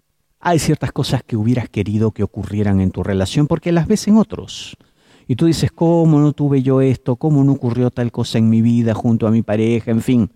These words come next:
cada, ca-, cada cual tiene su propia vida, su propio destino, su propio camino. El tuyo no es malo, pero si continúas con este tipo de comparaciones que te generan frustración, rabia,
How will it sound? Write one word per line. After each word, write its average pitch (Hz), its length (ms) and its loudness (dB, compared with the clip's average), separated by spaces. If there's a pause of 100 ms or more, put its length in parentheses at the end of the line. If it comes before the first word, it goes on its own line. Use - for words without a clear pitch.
(1160)
cada, - 200 -4
ca-, 139 200 -4
cada 147 260 -2
cual 147 460 2
tiene 139 440 2
su 113 320 -4
propia 120 320 -2
vida, 143 280 -2
su 120 200 -4
propio 117 500 -4
destino, 117 640 0
su 104 260 -8
propio 98 600 -6
camino. 85 640 -8 (1200)
El 127 160 0
tuyo 139 460 0
no 120 220 2
es 104 140 0
malo, 117 280 2
pero 127 460 0
si 107 280 -4
continúas 98 680 -2
con 110 440 0
este 98 260 -8
tipo 107 180 -6
de 107 80 -2
comparaciones 98 640 -4
que 104 80 -10
te - 100 -12
generan 104 440 -4
frustración, 107 1040 -2
rabia, 95 680 -4